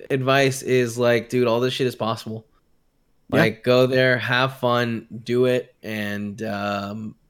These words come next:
Speaker 1: just keep trying. None of this is easy. Uh, there's not a lot of great answers out there, but, like, you will figure it out. You just gotta keep forcing yourself to, to work it out.
Speaker 2: Now, i-, if you have a computer already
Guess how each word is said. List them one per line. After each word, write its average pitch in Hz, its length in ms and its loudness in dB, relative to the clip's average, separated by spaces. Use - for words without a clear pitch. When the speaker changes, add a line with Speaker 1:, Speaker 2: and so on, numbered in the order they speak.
Speaker 1:
just - 240 -8
keep 135 200 -2
trying. 123 440 0
None 139 400 6
of 160 160 2
this 156 240 0
is 113 340 -4
easy. 147 680 -6
Uh, 107 540 -2
there's 110 260 -2
not 117 280 0
a 120 40 -2
lot 117 200 0
of 110 140 -6
great 113 280 0
answers 113 400 -4
out 131 240 0
there, 135 380 2
but, 120 320 4
like, 110 320 0
you 117 280 -2
will 127 240 6
figure 123 300 2
it 120 60 4
out. 110 320 0
You 104 140 -8
just 107 160 -8
gotta 107 240 0
keep 113 500 -8
forcing 113 360 -4
yourself 107 340 -6
to, 104 260 -6
to 101 380 -6
work 110 260 -6
it 101 60 -8
out. 92 240 -14
Speaker 2:
Now, 170 200 2
i-, 196 220 4
if 196 180 6
you 247 140 6
have 220 280 8
a 220 80 10
computer 180 500 10
already 135 400 8